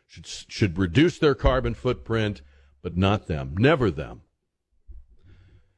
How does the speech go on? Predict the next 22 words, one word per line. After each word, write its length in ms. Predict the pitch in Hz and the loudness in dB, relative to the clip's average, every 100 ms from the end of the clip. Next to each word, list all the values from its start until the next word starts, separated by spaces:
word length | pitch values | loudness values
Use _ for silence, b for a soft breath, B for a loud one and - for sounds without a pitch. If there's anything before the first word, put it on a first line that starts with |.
| - | -8
And 80 | 98 | -6
of 80 | - | 2
course, 220 | 107 - | 0 2
during 240 | 104 104 | 2 2
the 80 | 104 | 0
pandemic, 580 | 110 117 113 135 92 80 | 2 2 2 2 0 -2
other 240 | 85 104 | -2 0
people 300 | 110 104 104 | 0 0 2
needed 260 | 101 98 92 | 0 0 -2
to 80 | 95 | -4
stay 280 | - 175 | 2 2
home, 260 | 127 104 101 | 2 0 0
have 180 | 101 90 | 0 2
no 180 | 143 175 | 4 4
life, 360 | 120 104 101 | 2 2 2
go 160 | 151 175 | 4 4
nowhere, 420 | 143 110 107 107 | 2 2 4 4
do 160 | 113 190 | 4 2
nothing, 400 | 127 110 113 95 | 2 0 -2 -2
but 160 | - | -4
not 280 | 92 113 - | -2 -2 -2
them. 240 | 85 65 | -4 -6